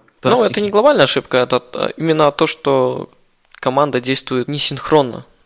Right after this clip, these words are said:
Speaker 1: То есть вот эти вот разрывы получаются от того, что кто-то, э, начи-, н-, начинает атаку, э, два-три игрока, э, один, там, два не, не поддерживает его.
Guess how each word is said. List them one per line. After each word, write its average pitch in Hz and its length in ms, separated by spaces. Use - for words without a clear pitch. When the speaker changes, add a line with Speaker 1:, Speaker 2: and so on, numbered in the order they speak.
Speaker 1:
То 127 100
есть - 400
вот - 220
эти 143 160
вот 131 180
разрывы 135 380
получаются 120 440
от - 60
того, 131 180
что 117 260
кто-то, - 360
э, 120 120
начи-, 120 480
н-, - 720
начинает 143 420
атаку, 151 480
э, 120 300
два-три 127 420
игрока, 117 460
э, 113 340
один, 143 360
там, 113 260
два 123 320
не, 117 180
не 131 100
поддерживает 117 640
его. 110 240